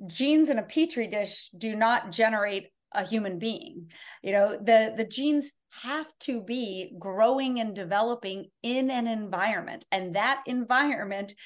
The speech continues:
influences the way that genes unfold and that genes influence outcome. And, you know, wh-, if we get back to the temperament piece, for example, you know, we, we often talk about in child development,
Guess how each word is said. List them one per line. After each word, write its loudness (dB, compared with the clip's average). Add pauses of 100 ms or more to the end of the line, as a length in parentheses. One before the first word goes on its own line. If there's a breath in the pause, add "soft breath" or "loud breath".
(220 loud breath)
influences 2
the -4
way 2 (260 loud breath)
that 2 (300 soft breath)
genes 0
unfold 0
and 2
that -2
genes -2
influence -2
outcome. -4 (320 loud breath)
And, 2 (420 soft breath)
you 0
know, 2
wh-, 2
if -2
we -4 (120)
get 2
back 0
to -4
the -2
temperament -2
piece, -14
for -2
example, -2 (320 loud breath)
you -4
know, 2
we, -2 (160)
we -2
often 2
talk -8
about -2
in -10
child -4
development, -2